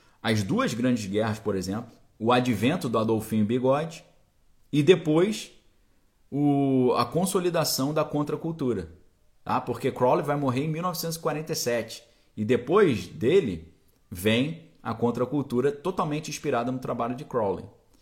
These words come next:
O livro, é, o livro foi editado por uma entidade chamada Aiwass, né? E ele falou que esse Aiwass era como se eu fosse o santo anjo da guarda, né? Na, seu S A G, na magia cerimonial.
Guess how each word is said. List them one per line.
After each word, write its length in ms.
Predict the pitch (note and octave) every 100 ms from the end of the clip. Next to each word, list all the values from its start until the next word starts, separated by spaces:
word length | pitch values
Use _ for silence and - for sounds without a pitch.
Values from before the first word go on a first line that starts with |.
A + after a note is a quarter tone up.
| _ _ - _ _
O 120 | - F3
livro, 760 | D#3+ A#3+ A#3 A#2 G2 E2 - _ _
é, 600 | G#2 G2+ G2+ G2 F#2 - - - _
o 180 | B2 A#2+
livro 340 | A2+ D3+ G3 C#3+
foi 280 | - B2
editado 460 | A#2+ B2 A#2+ A#2 C3+
por 160 | D3+ C#3+
uma 180 | D3
entidade 360 | C#3+ C#3+ A#2+ B2+
chamada 300 | C3 B2+ B2+
Aiwass, 880 | A#2+ C#3 A#2 F#2 D2 - - - -
né? 320 | - A2 C#3+ - - _ _ _ _ _ _ _ _ -
E 100 | G#2
ele 160 | G#2
falou 380 | A2 B2 G#2 A2
que 880 | A2 A#2+ A#2+ A#2+ A2 G#2 F#2 E2 - _ _
esse 340 | G2 F#2+ - G2+
Aiwass 380 | F#2 A2 A#2
era 160 | A2+ A2
como 200 | A2+ A2+
se 160 | A2 A2+
eu 380 | A2 G#2 F2 - -
fosse 300 | G2+ - A2
o 140 | G#2
santo 340 | - A2 A2
anjo 200 | G#2+ G#2+
da 120 | G#2+ G2
guarda, 420 | G2 F#2 F#2 F2+
né? 180 | F#2+ F#2
Na, 280 | F2+ E2 - _ -
seu 320 | - G#2 G#2
S 320 | G#2 G#2+ A#2+
A 120 | G#2
G, 240 | F#2+ G2 F#2+
na 120 | G2
magia 360 | G2+ G2 G2+ F#2+
cerimonial. 720 | G2+ G2 G#2 A2+ E2+ D#2+